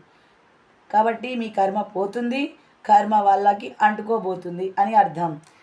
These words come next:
ఏడుస్తున్నావు అంటే అని బాధపడొద్దు, అర్థమైందా? నిన్ను ఏడిపించారు అంటే వాళ్ళకి ఆ ఏడుపు అనేది దూరం కాబోతుంది, ఆ ఏడుపు అనేది వాళ్ళకి అంటుకోబోతుందనే అర్థం.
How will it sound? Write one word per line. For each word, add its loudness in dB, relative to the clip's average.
ఏడుస్తున్నావు -2
అంటే -8
అని -8
బాధపడొద్దు, -2
అర్థమైందా? -2
నిన్ను -2
ఏడిపించారు 2
అంటే 0
వాళ్ళకి 0
ఆ 6
ఏడుపు 4
అనేది 2
దూరం 0
కాబోతుంది, -2
ఆ 4
ఏడుపు 4
అనేది 2
వాళ్ళకి 4
అంటుకోబోతుందనే 0
అర్థం. -2